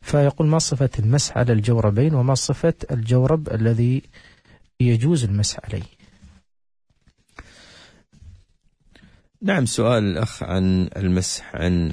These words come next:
Speaker 2: الجورب سؤال مهم، خصوصًا في فصل الشتاء، إذ يكثر البرد ويحتاج الناس إلى لبس ما يستر القدم.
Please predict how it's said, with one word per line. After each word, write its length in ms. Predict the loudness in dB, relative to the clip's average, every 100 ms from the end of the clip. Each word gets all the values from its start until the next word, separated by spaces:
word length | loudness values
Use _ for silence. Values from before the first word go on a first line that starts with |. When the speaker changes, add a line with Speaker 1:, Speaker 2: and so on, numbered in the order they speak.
| -6
Speaker 2:
الجورب 560 | -6 -2 -2 0 -2
سؤال 380 | -4 -4 -2 0
مهم، 360 | 0 0 0 -2
خصوصًا 540 | -4 -6 -6 -2 -4
في 480 | -4 -4 -2 0 -2
فصل 380 | -2 -4 -4 -4
الشتاء، 720 | -4 -6 -8 -2 0 0 -2
إذ 180 | -4
يكثر 640 | -2 -4 -4 -4 -2 -2 -2
البرد 520 | -4 -2 0 -2 -2
ويحتاج 720 | -2 0 -2 -4 -2 -2 -2
الناس 500 | -4 -2 -2 -2 -4
إلى 720 | -4 -2 -2 0 2 2 0 -4 -6
لبس 360 | -6 -6 -6 -4 -2 -4 -8 _ _ _ _ _ _ -20 -20 -14
ما 360 | -2 0 2 2
يستر 800 | 2 0 -4 -4 -2 0 0 -2 -2
القدم. 640 | -2 -2 -2 -4 -2 -4